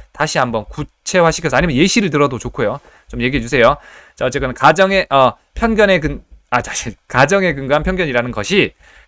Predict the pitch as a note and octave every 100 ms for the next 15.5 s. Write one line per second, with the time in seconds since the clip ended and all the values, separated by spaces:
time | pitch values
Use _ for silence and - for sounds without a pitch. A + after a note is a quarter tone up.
0 | C3 B2+ A3 - - A3+ D#3 C#3+ C3 F3
1 | - _ _ E3+ G#3 E3 A2+ A2 A#2 D#3
2 | A2+ - F#2+ F#2 B2+ C#3+ C3 - A2+ C3
3 | F3 F3+ E3+ C#3 - B2 A2+ A2 G2 F#2+
4 | A2 D#3 F3+ F3 D#3 C3 E3 F#3 A2+ A2
5 | A#2 A2+ A2+ A#2 G2 G2 A#2+ F2+ A#2 C3
6 | G2 F#2 F#2+ A2 - G#2 F#2 - _ _
7 | - C3+ - _ _ _ _ _ - G3+
8 | B3 A3+ D#3+ - G3+ D#3+ F3+ F#3+ F3 E3+
9 | - F3 B2 B2 B2 D#3+ B2+ G2+ - -
10 | - F3 E3+ E3 D3+ C3 G2 F#2+ F#2 F2+
11 | - _ A2+ B2 C3 A2 G#2 G2+ F#2 A2+
12 | A#2 - F#2+ A2 _ _ _ A2 A#2 A#2
13 | A#2 G#2+ G#2+ - A#2+ G#2 G2+ G2 C#3 B2+
14 | G#2 B2 - F#2+ - G2+ - E3 C#3 C#3+
15 | B2 C#3+ D3+ C#3+